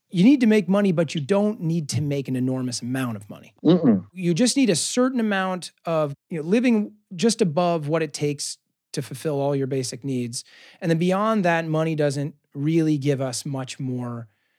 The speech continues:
Speaker 1: genuine happiness. And so I try,
Speaker 2: Yeah.
Speaker 1: I'm trying to live in that way, but it's hard in this business to not feel competitive. It's hard in this business to have your ego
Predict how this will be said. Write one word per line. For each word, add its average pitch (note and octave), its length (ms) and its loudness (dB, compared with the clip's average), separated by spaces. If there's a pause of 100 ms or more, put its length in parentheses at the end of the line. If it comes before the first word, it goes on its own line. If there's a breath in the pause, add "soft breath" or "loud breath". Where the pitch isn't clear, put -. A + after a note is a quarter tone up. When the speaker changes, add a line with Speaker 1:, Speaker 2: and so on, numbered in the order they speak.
(300)
Speaker 1:
genuine B2+ 760 2
happiness. A#2 720 -8 (460)
And F3 120 -2
so A3+ 120 0
I G3+ 100 0
try, - 400 8
Speaker 2:
Yeah. B3 200 4
Speaker 1:
I'm G3+ 100 0
trying C4 400 -2
to A#3 60 -2
live G3+ 160 2
in F#3 80 2
that G#3+ 180 0
way, F#3 160 0
but E3+ 280 -2 (680 soft breath)
it's G#3+ 200 2
hard C4 360 -2
in B3 140 4
this G3+ 180 2
business A3 420 -4
to - 160 -4
not G3+ 460 -2
feel G#3 280 -2
competitive. D3 720 -8
It's D3 160 -12
hard A3+ 260 -4
in A#3+ 80 2
this G3 160 -2
business F#3+ 420 -2
to D#3+ 120 -8
have F3 260 -4
your F#3 160 -2
ego F3+ 640 0